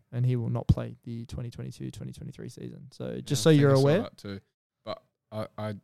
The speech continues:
Speaker 2: thought that had already happened. <laughs> So
Speaker 1: Well, they hadn't formally shut him down.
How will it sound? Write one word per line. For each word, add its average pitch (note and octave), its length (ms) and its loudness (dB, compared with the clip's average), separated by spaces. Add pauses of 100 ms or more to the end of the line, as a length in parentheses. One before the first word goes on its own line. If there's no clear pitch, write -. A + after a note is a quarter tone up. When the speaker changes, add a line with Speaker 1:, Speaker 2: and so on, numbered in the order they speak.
(180)
Speaker 2:
thought G2+ 200 -10
that G2 120 -6
had F#2+ 100 -6
already F#2+ 200 -6
happened. G#2+ 560 -4
<laughs> - 80 -20
So A2 460 -6
Speaker 1:
Well, F#3 180 12
they G3 80 12
hadn't G3 220 12
formally F#3+ 420 12
shut C#3+ 220 12
him B2+ 140 10
down. A#2 280 2